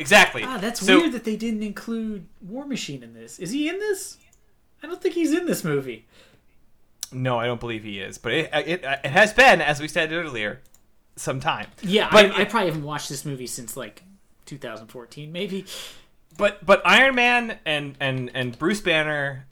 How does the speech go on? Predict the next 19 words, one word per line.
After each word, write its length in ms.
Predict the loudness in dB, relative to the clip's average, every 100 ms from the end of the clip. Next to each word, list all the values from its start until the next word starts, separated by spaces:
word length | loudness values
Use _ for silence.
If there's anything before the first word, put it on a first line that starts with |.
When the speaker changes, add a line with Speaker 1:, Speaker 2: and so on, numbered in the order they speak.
| -4
Speaker 1:
uh, 480 | 0 2 2 -2 -6
or, 60 | -6
or 40 |
the 100 | -6
Incredible 340 | -6 -4 -4 -2
Hulk 260 | -2 -2
and 160 | -6 -4
Captain 240 | -4 -4
America, 400 | -4 -6 -4 -4 -4
they 180 | 0
all, 240 | 2 2 2
and 120 | -4
Thor, 540 | -2 0 2 2 -2 0
uh, 280 | 0 0 -4
those 300 | -2 -2 -2
four 340 | -6 -2 -2
have 100 | 0 0
all 120 | 0
had 500 | 0 0 0 -2